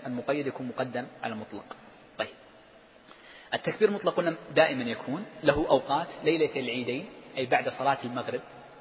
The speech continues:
أو من حين تع-، عفوا، من بعد أذان المغرب،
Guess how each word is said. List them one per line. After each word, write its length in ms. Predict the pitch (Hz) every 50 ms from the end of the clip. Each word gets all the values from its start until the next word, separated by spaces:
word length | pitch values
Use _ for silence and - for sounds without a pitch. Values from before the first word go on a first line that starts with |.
| - - - - - - - - -
أو 80 | 147 143
من 140 | 147 139
حين 240 | - - 156 143 127
تع-، 200 | - 143 - 127
عفوا، 180 | 127 123 - 110
من 240 | 113 123 123 123 123
بعد 200 | 156 - 143 147
أذان 280 | 135 127 135 135 135
المغرب، 300 | 127 127 123 117 117 -